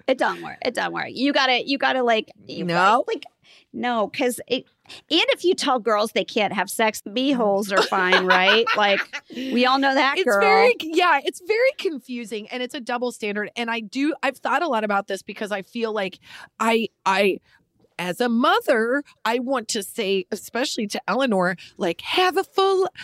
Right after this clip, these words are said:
Speaker 2: ha-" you know, as a cool girl, I want to say, like, "Have a full life, have experiences, you know, fall in love with a lot of times and have a lover in Europe." And as a mother, I'm like,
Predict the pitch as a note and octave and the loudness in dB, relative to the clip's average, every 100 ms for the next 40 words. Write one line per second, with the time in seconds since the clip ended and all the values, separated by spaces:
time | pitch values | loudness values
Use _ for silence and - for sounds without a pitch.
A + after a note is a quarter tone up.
0 | - - - C4 C4+ C4+ A3 - C#4+ C4+ | -20 -20 -6 -6 -2 0 0 0 -2 0
1 | - G#4+ G#4 C4+ A3+ A3 - G#3 G3 - | 4 4 4 2 0 -2 -4 -4 -2 -2
2 | G4+ F#4 G#4+ F#4+ G4 D4 G#3+ _ - - | -4 0 0 2 4 2 0 _ -18 -8
3 | F4+ F4+ - - F#4+ F4 B3 G3 E3+ - | -6 -6 -8 -4 -2 -2 -2 -2 -2 -2
4 | - - - - D4+ E4+ D4 - F#4 F#4+ | -10 -14 -20 -12 0 0 0 0 0 0
5 | F#4 F4 E4 F#4 G4+ - A#3+ G3 G3 D4 | 0 0 2 2 0 -2 -2 -2 -4 -6
6 | - - - - A4 F#4+ D#4+ D4+ B3+ A3+ | -8 -14 -14 -10 -6 -4 -4 -2 -2 0
7 | G#3 G#3+ F#3+ E3 - - - B3 B3 A#3 | 0 0 0 -2 -10 -18 -2 0 2 2
8 | A3+ A#3+ B3+ G3+ E3+ E3 - | 0 0 2 0 0 -4 -8